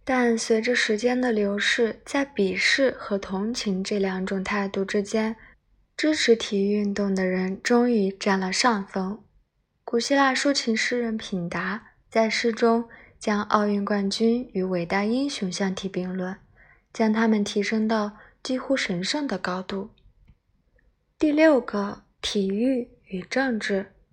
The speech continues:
宗教呢，是古代奥林匹克运动会的起源。天神宙斯居高临下俯视参赛者，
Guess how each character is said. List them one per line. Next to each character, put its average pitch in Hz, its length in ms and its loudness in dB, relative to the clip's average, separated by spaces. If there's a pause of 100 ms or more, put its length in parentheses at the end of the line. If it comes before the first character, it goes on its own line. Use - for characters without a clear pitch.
(640)
宗 294 260 0
教 294 340 4
呢， 202 240 0
是 202 280 -2
古 165 240 -4
代 208 240 -4
奥 220 240 0
林 214 180 2
匹 220 180 -4
克 220 240 -2
运 214 200 2
动 214 120 0
会 226 160 -2
的 202 140 -4
起 190 300 -4
源。 185 320 -2 (520)
天 240 220 4
神 214 280 2
宙 214 200 2
斯 233 320 2
居 247 220 0
高 262 200 2
临 226 260 2
下 233 380 0
俯 196 220 -4
视 285 200 0
参 220 240 -2
赛 208 200 -2
者， - 220 -8